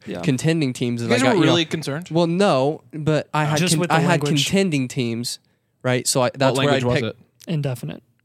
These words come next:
Speaker 3: Was it German?
Speaker 1: Oh my gosh.
Speaker 2: So on, on those contending teams, I had late firsts, right? I picked Charbonnet with those firsts, and I was, I was quite irritated 'cause, you know,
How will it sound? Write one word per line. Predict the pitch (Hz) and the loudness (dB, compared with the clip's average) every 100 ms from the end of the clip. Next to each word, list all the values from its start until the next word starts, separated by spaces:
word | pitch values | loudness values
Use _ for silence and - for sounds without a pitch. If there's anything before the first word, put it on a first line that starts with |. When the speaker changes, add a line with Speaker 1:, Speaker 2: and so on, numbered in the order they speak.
| _ | _
Speaker 3:
Was | - 104 | -20 -16
it | 107 | -14
German? | - 104 104 117 127 _ _ _ - | -12 -10 -8 -10 -14 _ _ _ -20
Speaker 1:
Oh | - | -20
my | - - | -20 -20
gosh. | - - - - - | -20 -18 -16 -14 -2
Speaker 2:
So | 156 156 | 0 2
on, | 165 160 | 2 2
on | 170 175 | 2 2
those | 170 | 0
contending | 180 160 175 151 | 0 0 0 0
teams, | 139 131 127 | 0 -2 0
I | 123 | 0
had | 131 120 | 0 0
late | 123 127 | -2 -2
firsts, | 120 113 - | -4 -4 -4
right? | 120 117 | -4 -4
I | 120 | -4
picked | - 127 - | -4 -4 -2
Charbonnet | 123 127 123 | -2 0 -2
with | 123 | 0
those | 131 127 | -2 -2
firsts, | - 110 98 - | -2 -4 -4 -4
and | 120 | -4
I | |
was, | 117 117 - _ - _ _ | -4 -6 -10 _ -20 _ _
I | 120 | -6
was | 113 - _ _ _ _ _ _ - | -6 -12 _ _ _ _ _ _ -2
quite | 139 113 | -2 0
irritated | 127 120 127 113 113 | -2 -4 -6 -8 -8
'cause, | - 113 | -12 -12
you | 117 113 | -10 -10
know, | 113 | -10